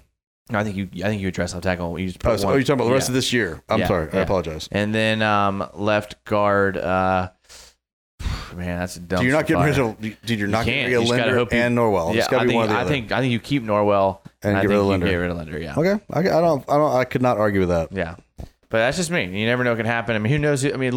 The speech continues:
Speaker 1: literally, we're talking about all this stuff. We don't know who the coach is gonna be. We don't know who the G M is gonna be. We don't know who any of these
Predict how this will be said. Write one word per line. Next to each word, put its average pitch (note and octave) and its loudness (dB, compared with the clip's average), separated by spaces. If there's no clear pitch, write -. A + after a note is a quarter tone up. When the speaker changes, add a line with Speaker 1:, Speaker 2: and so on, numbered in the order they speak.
Speaker 1:
literally, C#3 2
we're A2 2
talking A#2+ 0
about A2 2
all G2+ 4
this G2+ 2
stuff. F#2+ -4
We G#2+ 0
don't G#2 2
know G2 2
who G2+ 0
the F#2+ -6
coach - -2
is - -10
gonna F2 -12
be. D2 -16
We B2+ 0
don't C3+ 2
know B2 4
who B2 4
the A#2 0
G A2+ 0
M C3+ 2
is B2 0
gonna G#2+ 0
be. E2+ -2
We B2 0
don't C3+ 2
know A#2+ 2
who A#2+ 2
any A#2+ 0
of B2+ 0
these A#2+ -2